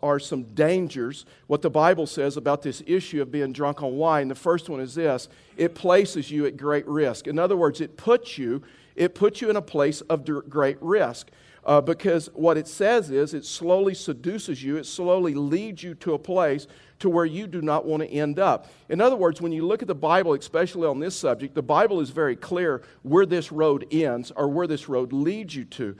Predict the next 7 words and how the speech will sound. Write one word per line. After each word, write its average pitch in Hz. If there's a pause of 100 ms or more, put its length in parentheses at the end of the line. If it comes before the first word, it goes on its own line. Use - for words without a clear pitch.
(400)
The 170
second 226
danger 143
of 120
this, 170
of 143
being 143